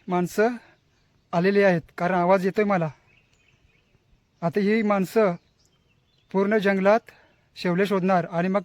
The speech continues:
ते गोळा करणार आणि भिवंडी, ठाणा या ठिकाणी विकायला घेऊन जाणार. आम्हीसुद्धा तेच करतोय.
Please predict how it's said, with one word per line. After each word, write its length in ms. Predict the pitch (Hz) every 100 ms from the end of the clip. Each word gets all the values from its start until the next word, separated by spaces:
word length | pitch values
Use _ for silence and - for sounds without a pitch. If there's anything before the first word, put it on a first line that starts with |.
| -
ते 80 | 214
गोळा 260 | 180 190
करणार 300 | 190 180 165 147 _ _ _ _ _ _ _ _ _
आणि 180 | 175 180
भिवंडी, 460 | 170 175 196 185 202
ठाणा 360 | - 175 196 226 190
या 100 | 190
ठिकाणी 380 | 196 196 202 220
विकायला 300 | 175 185 190
घेऊन 200 | 180 170
जाणार. 260 | 165 151 - _ _ _ _ _ _ _ _ _
आम्हीसुद्धा 440 | 165 175 214 185 196
तेच 160 | 202 180
करतोय. 340 | 196 175 170